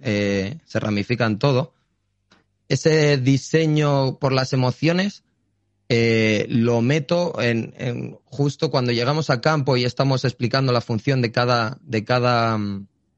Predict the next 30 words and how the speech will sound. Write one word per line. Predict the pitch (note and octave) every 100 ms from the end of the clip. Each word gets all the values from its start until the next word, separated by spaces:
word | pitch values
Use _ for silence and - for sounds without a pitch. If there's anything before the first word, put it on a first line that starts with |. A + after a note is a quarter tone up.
| _
técnico. | D#3+ C#3+ D3 C#3+ G#3 _ _ _ _ _ _ _ _ _ _ _ _
Yo | E3 D#3+
tengo | E3
una | D#3+ C#3+
palabra | C3 C3 D#3+ E3+ F3 B3 _ _ _ _ _ _ _ _ -
que, | B2 A#2
que | B2
tiene | G#2+ C#3+ C3+
que, | B2+ B2
que | - A2+
ser | - C#3
la | C3
línea | A#2 C3+ D3 C#3
conductora | C3+ C3 B2 - D3+ D3
de, | A2+ G#2+ G#2+ -
de | G#2 G2+
toda | A#2+ A#2
la | A2
sesión. | - G#2 - G2 - _ _
Entonces, | - B2+ A2 A2 -
el | B2
diseño | A#2+ - D#3+ D#3+
de | D3
tarea, | C3 B2 A2
por | G#2
contestarte, | A2+ A2 A2+ - A#2 G#2+
el |
diseño | G#2+ - C3+
de | B2+
tarea | G#2+ A2 A#2 G#2